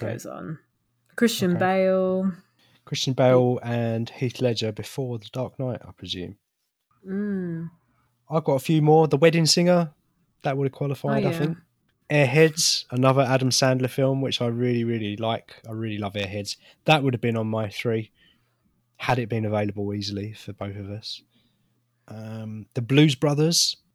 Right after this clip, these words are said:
Speaker 2: Oh, yeah, of course.
Speaker 1: Bill and Ted's Bogus Journey.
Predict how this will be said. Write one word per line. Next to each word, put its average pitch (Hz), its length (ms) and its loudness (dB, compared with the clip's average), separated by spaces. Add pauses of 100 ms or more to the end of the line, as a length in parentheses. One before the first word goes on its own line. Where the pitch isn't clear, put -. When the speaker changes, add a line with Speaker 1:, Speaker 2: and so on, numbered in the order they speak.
(160)
Speaker 2:
Oh, 226 100 -4
yeah, 269 240 -2
of 285 140 -8
course. 190 1040 -2 (400)
Speaker 1:
Bill 160 180 6
and 160 160 2
Ted's 143 360 -2
Bogus 135 440 0
Journey. 95 540 -2